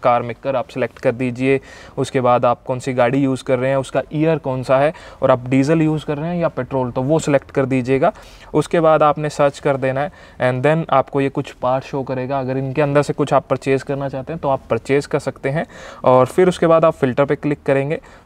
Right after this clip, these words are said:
Filter के बाद आप ओरिजिन पे click करेंगे और ओईएम या आफ्टर मार्केट, तो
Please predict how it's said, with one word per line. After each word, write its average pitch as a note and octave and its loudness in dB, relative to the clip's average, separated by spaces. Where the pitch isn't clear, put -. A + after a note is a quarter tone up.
Filter D3 2
के D3+ -2
बाद D3 0
आप D3 -2
ओरिजिन C3 -2
पे D#3 0
click D3+ -4
करेंगे C#3+ -2
और C3+ -2
ओईएम D#3 0
या D3 4
आफ्टर C3+ 0
मार्केट, A2+ -4
तो B2+ -4